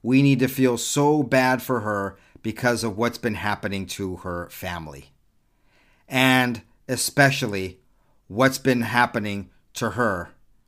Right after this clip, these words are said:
and the truth of her family coming out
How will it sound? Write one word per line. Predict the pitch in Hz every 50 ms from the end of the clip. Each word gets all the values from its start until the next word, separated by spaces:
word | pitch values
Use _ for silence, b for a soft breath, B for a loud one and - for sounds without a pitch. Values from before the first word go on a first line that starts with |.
| _ _ _ _ _ _ _ _ _ _ _ _ _ _ _ _ _ _ _ _ _ _ _ _ _ _ _ _ _ _ _ _ _ _ _ _ _ _ _ _ _ _ _ _ _ -
and | 131 127 123 120 117 113 117 -
the | 117 120 117 120 120 110
truth | 101 - - - 160 170 160 143 131 - - - - _ -
of | - 117 117
her | 123
family | 113 - 120 113 107 110 107
coming | - 117 113 107 107
out | 101 98 92 95 - -